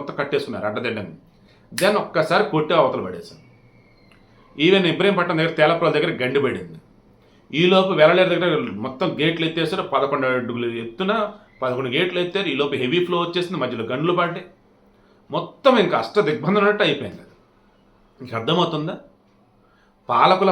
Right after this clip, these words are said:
పాపం, జగన్మోహన్ రెడ్డి కావచ్చు, చంద్రబాబు నాయుడు కావచ్చు, రాజశేఖర రెడ్డి కావచ్చు, కిరణ్ కుమార్, వీళ్ళందరూ చేసినట్టు పాపం ఇదంతా. మరి ఇప్పటికైనా శాశ్వత పరిష్కారం ఏంటి? టీడీపీ నేను చెప్తున్నా, మేము బుడమేరుకు సంబంధించి దాని యొక్క కెపాసిటీ పెంచాలని,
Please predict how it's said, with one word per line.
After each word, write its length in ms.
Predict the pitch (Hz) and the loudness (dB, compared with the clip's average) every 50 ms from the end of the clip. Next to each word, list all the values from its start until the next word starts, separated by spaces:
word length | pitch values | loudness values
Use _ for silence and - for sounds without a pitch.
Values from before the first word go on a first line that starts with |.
| - - 139 | 2 2 2
పాపం, 320 | 123 127 127 - 113 - - - _ _ _ _ _ _ _ _ _ _ _ _ _ _ _ _ _ _ _ _ - 90 87 - | 2 2 2 0 -2 -8 -14 -18 _ _ _ _ _ _ _ _ _ _ _ _ _ _ _ _ _ _ _ _ -20 -12 -4 0
జగన్మోహన్ 380 | 123 123 143 170 175 170 165 | 0 2 2 2 0 0 0
రెడ్డి 120 | 165 156 151 151 | 0 2 4 4
కావచ్చు, 200 | 156 156 - - | 4 4 2 -2
చంద్రబాబు 260 | 156 135 143 156 156 156 | -2 0 2 2 4 4
నాయుడు 160 | 156 151 147 147 | 4 4 4 2
కావచ్చు, 200 | 151 151 151 - 135 | 2 2 2 2 2
రాజశేఖర 260 | 123 139 143 160 156 | 2 2 0 -2 -4
రెడ్డి 140 | 156 156 143 | -4 -2 -2
కావచ్చు, 160 | 160 165 160 - | -4 -4 -2 -2
కిరణ్ 160 | 143 139 135 | -4 -2 -2
కుమార్, 160 | 139 139 127 120 | -4 -4 -4 -4
వీళ్ళందరూ 380 | 120 120 113 127 156 170 180 165 | -2 -4 -4 -2 0 0 0 0
చేసినట్టు 260 | 165 160 175 180 170 - 135 | -2 -4 -6 -6 -4 0 0
పాపం 220 | 123 120 - 123 104 | 0 0 -2 -6 -8
ఇదంతా. 300 | 101 95 98 98 - - _ _ _ _ _ _ _ _ _ _ _ _ _ - | -8 -10 -10 -12 -16 -20 _ _ _ _ _ _ _ _ _ _ _ _ _ -6
మరి 120 | 117 139 151 160 | -2 0 0 0
ఇప్పటికైనా 300 | 165 180 185 202 190 - | 0 0 0 -2 0 2
శాశ్వత 240 | 165 156 - - 190 - 156 | 0 0 0 -2 -4 -2 -2
పరిష్కారం 400 | 143 143 - - 143 - - 117 92 | -2 -2 -2 -4 -4 -4 -4 -6 -10
ఏంటి? 180 | 87 - - - _ _ _ _ _ _ _ _ _ _ _ _ _ _ _ - | -12 -16 -20 -20 _ _ _ _ _ _ _ _ _ _ _ _ _ _ _ 0
టీడీపీ 320 | 165 196 202 202 196 196 175 165 | 4 6 6 6 6 6 4 2
నేను 140 | 160 156 151 | 2 2 2
చెప్తున్నా, 320 | 151 151 - 160 135 101 90 - - - _ _ _ _ _ _ _ _ _ _ _ _ _ _ _ _ _ - 101 117 135 | 0 -2 -2 -4 -6 -6 -8 -10 -14 -20 _ _ _ _ _ _ _ _ _ _ _ _ _ _ _ _ _ -10 -4 0 2
మేము 320 | 160 185 196 196 180 151 156 170 180 175 - 110 98 | 2 2 2 2 0 0 0 -2 -4 -4 -8 -8 -4
బుడమేరుకు 500 | 113 127 147 170 185 190 196 202 190 180 - 170 | -2 0 2 4 4 6 4 4 4 2 2 0
సంబంధించి 560 | 156 143 143 135 123 117 113 101 - - 165 196 208 - - - 127 | 0 2 0 -2 -2 -2 -6 -6 -6 -6 -4 -4 -6 -8 -12 -10 -6
దాని 180 | 117 147 151 156 | -2 -2 0 0
యొక్క 160 | 147 139 - 135 | -2 -4 -4 -6
కెపాసిటీ 420 | 120 - - 180 180 180 - 180 175 - | -4 0 0 0 0 0 -2 -4 -2 -2
పెంచాలని, 440 | 139 135 135 - 156 123 120 147 | -2 -2 0 2 2 2 2 0